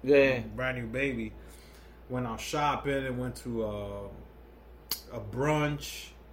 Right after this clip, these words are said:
Speaker 2: And, you know, she gave the excuse that she wanted to go back home 'cause of the baby. So everybody had to hurry up and finish decorating and all that.
Speaker 1: Yeah, yeah.
Speaker 2: But they got it all on time.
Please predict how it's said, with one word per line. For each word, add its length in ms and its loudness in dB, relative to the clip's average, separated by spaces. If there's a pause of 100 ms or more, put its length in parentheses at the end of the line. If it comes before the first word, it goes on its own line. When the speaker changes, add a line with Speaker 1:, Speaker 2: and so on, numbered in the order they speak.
(760)
Speaker 2:
And, 100 -4
you 100 4
know, 200 0
she 160 -6
gave 240 2
the 80 0
excuse 360 -6
that 120 -2
she 100 -6
wanted 240 -2
to 80 -2
go 160 -2
back 280 -6
home 260 -6
'cause 180 -8
of 80 -8
the 80 -8
baby. 520 -6 (260)
So 180 -10
everybody 480 -2
had 160 -4
to 80 -4
hurry 300 -4
up 120 -6
and 80 -10
finish 520 -10
decorating 640 -8
and 100 -8
all 140 -6
that. 240 -6
Speaker 1:
Yeah, 160 2
yeah. 260 4
Speaker 2:
But 140 6
they 100 4
got 220 4
it 40 4
all 200 6
on 100 2
time. 540 2